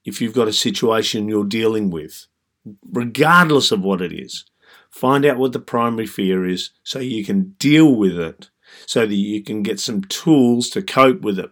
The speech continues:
to minimize it, to make sense of it, whatever it is you need.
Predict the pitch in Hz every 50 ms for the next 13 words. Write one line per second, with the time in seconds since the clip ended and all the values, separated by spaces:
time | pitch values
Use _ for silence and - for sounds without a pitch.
0 | _ - - 101 101 104 117 123 135 135 135 123 117 110 101 95 92 95 95 156
1 | - - - 113 104 104 104 104 98 - - - 139 131 127 123 - - 110 98
2 | 95 87 101 120 131 131 147 147 131 135 135 123 120 120 113 104 104 101 101 104
3 | 107 117 135 156 156 127 107 104 110 123 131